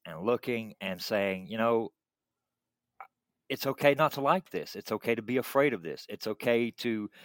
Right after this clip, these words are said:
to be emotional about this. It's okay to break down about this. Because if you're not okay with that,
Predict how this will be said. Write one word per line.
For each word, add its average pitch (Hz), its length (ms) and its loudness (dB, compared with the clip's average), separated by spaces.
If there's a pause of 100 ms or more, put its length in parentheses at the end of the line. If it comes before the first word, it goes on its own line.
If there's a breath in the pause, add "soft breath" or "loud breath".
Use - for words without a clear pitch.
(460 soft breath)
to 117 200 -6
be 117 200 2
emotional 107 640 2
about 78 280 -4
this. 87 220 -8
It's 95 160 -8
okay 113 500 -2
to 101 80 -4
break 98 360 -2
down 113 280 0
about 82 380 -2
this. - 280 -18 (2000)
Because 101 380 2
if 101 140 -4
you're 120 100 0
not 170 200 4
okay 151 420 6
with 104 260 0
that, 104 540 0